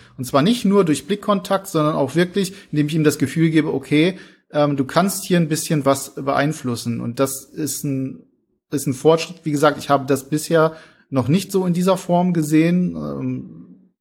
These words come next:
ich bin gern bereit, mir da auch noch mehr zu anzuschauen, vor allem, wenn's da auch gute Sachen für gibt. Aber das hier war wirklich eine, ähm, oder das ist eine der Erfahrungen, wo sich,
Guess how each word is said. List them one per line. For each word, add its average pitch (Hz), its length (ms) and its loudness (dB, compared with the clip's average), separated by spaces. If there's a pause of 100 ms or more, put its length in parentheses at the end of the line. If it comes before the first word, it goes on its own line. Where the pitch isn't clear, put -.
(460)
ich 156 240 -14
bin 127 440 2 (260)
gern 131 300 2
bereit, 131 340 2
mir 131 120 -4
da 131 100 0
auch 131 240 -6
noch 135 160 -6
mehr 151 380 0
zu - 180 -6
anzuschauen, 147 640 -2
vor 135 160 -4
allem, 127 120 -2
wenn's 123 160 -6
da - 60 -2
auch 120 120 -2
gute 135 200 -4
Sachen 156 260 -6
für 165 160 -10
gibt. 175 220 -8 (420)
Aber 131 200 4
das 139 200 2
hier 156 180 2
war 135 200 4
wirklich 147 340 -2
eine, 139 360 -2
ähm, 131 260 -6 (220)
oder 127 80 0
das 165 180 2
ist 190 140 -8
eine 151 420 0
der 151 160 0
Erfahrungen, 139 540 2
wo 135 60 2
sich, 131 240 -6